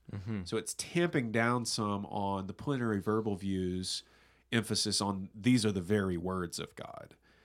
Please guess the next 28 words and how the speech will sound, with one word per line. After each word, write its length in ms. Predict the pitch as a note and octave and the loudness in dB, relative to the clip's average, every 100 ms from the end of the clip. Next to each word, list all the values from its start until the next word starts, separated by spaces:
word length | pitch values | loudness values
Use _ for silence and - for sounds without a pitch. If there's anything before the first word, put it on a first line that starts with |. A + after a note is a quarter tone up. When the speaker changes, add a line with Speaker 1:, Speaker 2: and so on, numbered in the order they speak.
| _ _ - | _ _ -2
Speaker 2:
And 580 | G#2+ G2+ G2 G2 G2 - _ _ _ _ A2 | 0 2 0 -2 -4 -8 _ _ _ _ -4
it's, 340 | G#2 - - - | -2 -4 -6 -6
it's 280 | A2 - - | -6 -6 -8
taking 300 | - C#3+ C#3 | 0 0 2
more 140 | A#2+ A#2 | 2 2
of 60 | G#2+ | 2
an 60 | |
approach 360 | G2+ - G#2+ G#2+ | 0 2 2 2
of 80 | G2+ | -2
saying, 340 | A2 G2+ G#2 | -2 -2 -2
"No, 120 | A#2 | -2
these 240 | A#2+ C3 A#2+ | 0 0 0
are, 100 | G2+ G#2+ - | -2 -6 -12
these 320 | A2 B2+ C#3 | -2 0 2
are 320 | B2 A2 F#2+ - _ _ _ _ | 4 4 2 -4 _ _ _ _
the 180 | - G#2+ | 0 0
thoughts 520 | - - B2 A#2+ - | 0 4 6 6 2
of 200 | G#2 F2 | 0 0
God 600 | F#2 D#2 C#2+ C2+ D#2 - - _ _ - | -2 -2 -2 -4 -8 -12 -18 _ _ -2
that 220 | G2+ F#2+ | 0 0
he 120 | B2+ | -2
gave 280 | A#2 G#2+ G2 | 2 2 2
to 80 | - | -2
the 100 | G2 | -6
human 320 | F#2+ A2 G2 | -2 -2 -2
authors, 480 | F2+ F2+ F#2 F2+ F#2 | -2 -4 -4 -6 -6
but 240 | F#2+ F#2+ - | -2 -4 -2
the, 120 | G2 | -6